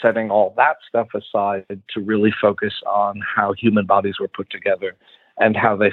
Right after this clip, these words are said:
function in health and disease. I eventually went into pathology. Um, so that's the study of human disease. And my clinical practice is focused on looking at,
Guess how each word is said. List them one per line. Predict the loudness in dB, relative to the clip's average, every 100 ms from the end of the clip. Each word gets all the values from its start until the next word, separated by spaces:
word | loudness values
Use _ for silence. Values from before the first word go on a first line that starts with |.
| 0
function | -2 -2 -8 -10
in | -10
health | -2 -4 -2
and | -10
disease. | -10 -10 -8 -8 -10 _ -20 _ -16 -16 _ 0
I | 2
eventually | 4 0 0 -4 -2
went | -2 -4
into | -8 -10
pathology. | -10 0 2 4 2 0 -4 -6 _ _ _ _ _ _ _ -10
Um, | -4 -4 -4
so | -4
that's | -2 -2 -4
the | -14
study | -2 -2 -2 -6
of |
human | -6 -6 -4 -4
disease. | -6 -6 -4 -4 -4 -2
And | -2 2
my | 2
clinical | 2 2 2 0 -4
practice | -2 0 0 -2 -4 -4 -8 -20 -20 -20 -8
is | -6 -4 0
focused | 0 -2 -6 -6 -2
on | 0 0 -4 -8 _ _ _
looking | 0 2 2 2
at, | 0 0